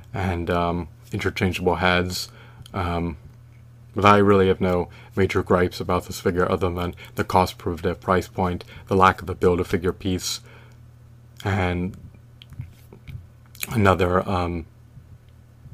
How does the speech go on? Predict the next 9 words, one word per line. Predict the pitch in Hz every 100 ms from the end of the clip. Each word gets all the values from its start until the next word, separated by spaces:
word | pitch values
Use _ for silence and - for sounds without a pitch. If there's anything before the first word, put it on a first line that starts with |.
| - - - - - - -
glaring | - 101 90 90
issue | 92 - 98 87 82 - -
is | 92
that | 98 90
he | 95
has | 90 85 - - - - - - - - - - - -
relatively | 104 92 - 98
few | - 95 90
accessories. | - 107 90 - 90 90 -